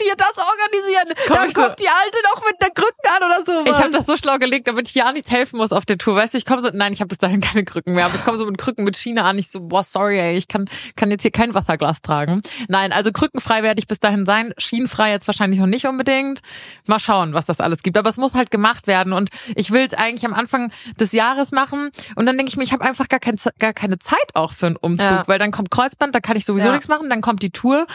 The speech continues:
Speaker 2: Also bis März kann ich eh nicht umziehen, deswegen alles easy
Speaker 1: Ja,
Speaker 2: peasy.
Speaker 1: ganz entspannt. Dann musst du erstmal uns besuchen kommen in der neuen Bude. Und ich glaube, wenn wir
Speaker 2: Oh,
Speaker 1: dann
Speaker 2: da
Speaker 1: einmal
Speaker 2: freu ich mich
Speaker 1: zusammen
Speaker 2: richtig
Speaker 1: wohnen,
Speaker 2: drauf.
Speaker 1: dann ist es lau-, leichter auch wieder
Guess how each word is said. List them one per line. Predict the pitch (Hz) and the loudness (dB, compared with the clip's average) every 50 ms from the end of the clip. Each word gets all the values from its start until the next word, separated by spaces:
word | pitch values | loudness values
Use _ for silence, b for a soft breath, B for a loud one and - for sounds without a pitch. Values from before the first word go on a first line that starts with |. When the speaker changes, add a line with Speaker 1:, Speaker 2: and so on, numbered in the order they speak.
| B B B 262 214 | B B B -10 -4
Speaker 2:
Also | B 208 208 202 | B -2 -2 -2
bis | 196 - | -2 -2
März | 214 226 240 240 - | 0 0 0 0 -2
kann | - 202 | -6 -6
ich | 170 165 | -4 -4
eh | 160 | -4
nicht | 170 165 156 | -4 -4 -4
umziehen, | 151 151 147 - - 160 160 160 | -4 -6 -6 -4 -4 -2 0 0
deswegen | 156 156 - 156 156 143 151 147 156 156 - - _ | -2 -2 -2 -4 -4 -4 -4 -4 -6 -6 -8 -10 _
alles | - 226 233 214 - | -2 -2 -2 0 0
easy | 185 | 2
Speaker 1:
Ja, | 180 175 180 180 180 165 | 4 4 4 4 2 2
Speaker 2:
peasy. | 190 185 160 | 2 2 2
Speaker 1:
ganz | - - - - | 0 -2 -2 -2
entspannt. | 170 185 - - - 185 185 190 185 - - | -6 -6 -6 -2 0 0 0 0 -2 -6 -4
Dann | - 208 202 202 | -2 -2 0 0
musst | 202 202 - - | -2 -4 -2 -2
du | 214 202 | 0 2
erstmal | 190 196 196 - 196 - | 2 2 0 -2 -4 -4
uns | 202 208 - | -4 -4 -2
besuchen | - 190 190 185 185 - 202 | -2 -2 -2 -2 -2 -4 -4
kommen | - 202 185 175 175 | -2 0 0 0 0
in | 175 | -2
der | 180 175 | -2 0
neuen | 175 175 175 180 175 175 | 0 0 0 0 -2 -2
Bude. | 185 185 180 185 | -2 0 0 0
Und | 180 185 | 0 0
ich | 180 | 0
glaube, | - 208 202 202 202 196 | 0 2 2 2 0 0
wenn | 196 190 | -2 0
wir | 196 202 | 2 2
Speaker 2:
Oh, | 196 | 2
Speaker 1:
dann | 202 196 | 4 4
Speaker 2:
da | 190 190 | 4 4
Speaker 1:
einmal | 214 - 214 202 | 4 4 2 2
Speaker 2:
freu | 196 180 | 2 2
ich | 180 | 2
mich | 190 | 2
Speaker 1:
zusammen | 196 220 220 220 | 2 2 2 2
Speaker 2:
richtig | 196 214 208 - | 0 0 0 0
Speaker 1:
wohnen, | 220 226 | 2 2
Speaker 2:
drauf. | 165 160 165 - - - _ B B B B B B _ _ - | 2 2 0 -2 -8 -20 _ B B B B B B _ _ -6
Speaker 1:
dann | - - 202 202 202 202 202 - | 0 0 2 2 2 0 -4 -2
ist | - 214 208 226 | -2 -4 -2 -2
es | 208 - | -4 0
lau-, | 214 196 202 202 - - | 2 2 2 2 2 2
leichter | 208 202 220 214 233 175 | 2 2 2 2 0 0
auch | 190 202 - | 0 0 -2
wieder | 208 196 202 196 196 | -2 0 0 0 0